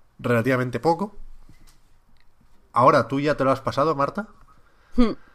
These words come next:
Speaker 1: Yo he jugado un poco más, pero no muchísimo más, porque no estoy en condiciones. Así que eso,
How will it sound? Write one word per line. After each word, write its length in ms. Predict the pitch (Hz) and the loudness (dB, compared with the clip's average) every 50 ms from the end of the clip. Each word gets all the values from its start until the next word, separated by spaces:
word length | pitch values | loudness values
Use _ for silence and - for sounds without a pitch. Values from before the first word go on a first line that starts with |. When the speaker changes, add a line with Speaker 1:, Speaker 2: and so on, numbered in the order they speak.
| _ - _ _ | _ -20 _ _
Speaker 1:
Yo 180 | - - 123 131 | -10 -2 0 2
he 20 | - | 4
jugado 200 | 147 156 139 131 | 6 6 6 6
un 60 | 123 | 6
poco 160 | 131 131 127 | 2 2 4
más, 160 | 131 139 131 | 6 4 4
pero 180 | - - 107 101 | 4 0 -2 -2
no 140 | 98 101 107 | -2 -2 -4
muchísimo 480 | 110 107 98 - 101 - 110 107 123 | -4 -4 -4 -6 -6 -6 -4 -2 0
más, 180 | 151 170 170 - | 2 0 0 -2
porque 340 | - - 95 92 92 92 87 | -8 -12 -10 -10 -8 -10 -10
no 840 | 87 87 90 90 87 87 87 87 87 85 85 85 85 87 87 85 87 | -10 -10 -10 -10 -10 -10 -10 -10 -10 -10 -10 -10 -10 -12 -12 -14 -14
estoy 220 | - - - 95 | -14 -12 -10 -10
en 80 | 92 92 | -10 -8
condiciones. 580 | 101 98 98 92 - 127 147 170 165 - - _ _ _ _ - - - - _ _ _ _ _ _ _ _ _ _ _ _ _ _ _ _ _ _ _ _ _ _ _ _ _ _ _ _ _ _ - | -8 -8 -8 -6 -6 -4 -4 -6 -8 -10 -14 _ _ _ _ -20 -20 -20 -20 _ _ _ _ _ _ _ _ _ _ _ _ _ _ _ _ _ _ _ _ _ _ _ _ _ _ _ _ _ _ -2
Así 200 | 151 147 156 135 | 2 2 2 2
que 100 | 135 123 | 2 0
eso, 180 | 117 98 - | -2 -4 -10